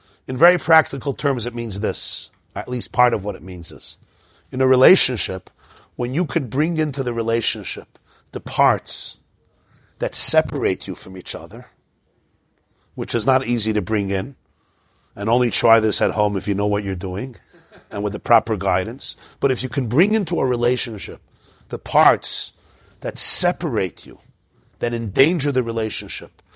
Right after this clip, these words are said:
the parts that cause you distance, pain, the parts that say, and, and they frustrate you, they frustrate you because they undermine, they undermine who you are, they undermine your connection.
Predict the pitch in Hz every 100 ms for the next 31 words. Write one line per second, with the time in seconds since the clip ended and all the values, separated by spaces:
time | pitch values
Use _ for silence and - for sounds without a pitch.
0 | - - 110 156 156 - 120 - 151 147
1 | 120 127 117 - 175 180 - 104 - -
2 | - 147 151 98 _ _ _ _ _ _
3 | _ - 151 156 - 131 - - 131 127
4 | 123 - _ _ _ _ _ _ _ 123
5 | 135 135 139 127 - 98 - - 110 -
6 | - - 113 110 - 180 - 131 98 -
7 | 85 - _ _ _ _ 120 110 123 110
8 | - - _ _ 117 123 - 185 160 147
9 | 160 185 131 123 147 165 160 147 139 120
10 | 147 139 143 147 117 139 139 135 135 123
11 | - 147 151 -